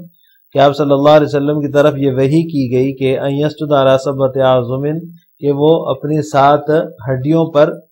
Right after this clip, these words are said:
سجدہ کریں۔ وبه قال حدثنا ابو حنیفہ عن ابی سفیان عن ابی نضرۃ عن ابی سعید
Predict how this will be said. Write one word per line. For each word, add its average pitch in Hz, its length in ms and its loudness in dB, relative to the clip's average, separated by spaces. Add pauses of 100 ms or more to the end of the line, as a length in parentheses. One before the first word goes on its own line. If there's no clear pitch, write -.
(140)
سجدہ 123 380 0
کریں۔ 110 300 -2 (880)
وبه 135 380 0 (120)
قال 147 220 4
حدثنا 156 640 0
ابو 147 300 2
حنیفہ 147 380 -2
عن 139 280 0
ابی 139 180 -2
سفیان 143 540 -2
عن 135 220 0
ابی 135 180 -2
نضرۃ 143 440 0
عن 131 180 0
ابی 131 200 -4
سعید 135 420 -2